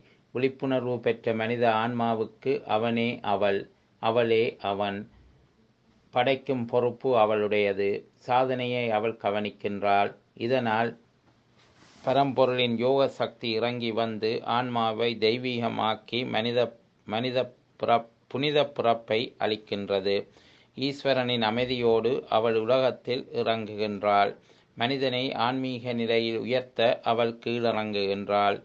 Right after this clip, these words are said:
இயக்கத்தை முன்னடத்திச் செல்வது அவளே. ஈஸ்வரன் அவளை தொடர்கின்றான். மக்கள் குறிப்பிடும் உயர்மன வாழ்வை இப்புவியிலேயே அவள் அளிக்கின்றாள். சக்தி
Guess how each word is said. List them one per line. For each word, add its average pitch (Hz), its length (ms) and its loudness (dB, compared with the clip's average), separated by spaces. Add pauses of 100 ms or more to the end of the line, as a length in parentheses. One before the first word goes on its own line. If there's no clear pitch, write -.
(320)
இயக்கத்தை 127 680 2 (400)
முன்னடத்திச் 123 720 -2
செல்வது 117 580 -2
அவளே. 101 440 2 (240)
ஈஸ்வரன் 123 580 -4
அவளை 110 500 0
தொடர்கின்றான். 101 840 -2 (600)
மக்கள் 131 460 0
குறிப்பிடும் 127 580 -4
உயர்மன 123 540 0
வாழ்வை 113 580 2 (100)
இப்புவியிலேயே 120 1160 -4
அவள் 113 440 -2
அளிக்கின்றாள். 98 840 0 (960)
சக்தி 123 480 -2